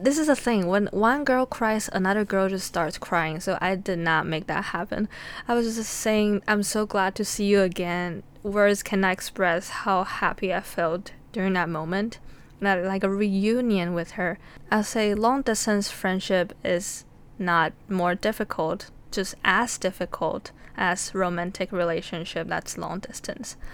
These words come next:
So I'm glad that we still have each other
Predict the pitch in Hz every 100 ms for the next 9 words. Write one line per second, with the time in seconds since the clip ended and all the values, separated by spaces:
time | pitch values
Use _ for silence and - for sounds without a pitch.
0 | - - - 233 214 202 190 180 - 196
1 | 180 185 185 - 190 185 175 175 220 214
2 | - - - - - 208 202 202 185 180
3 | 170 170 214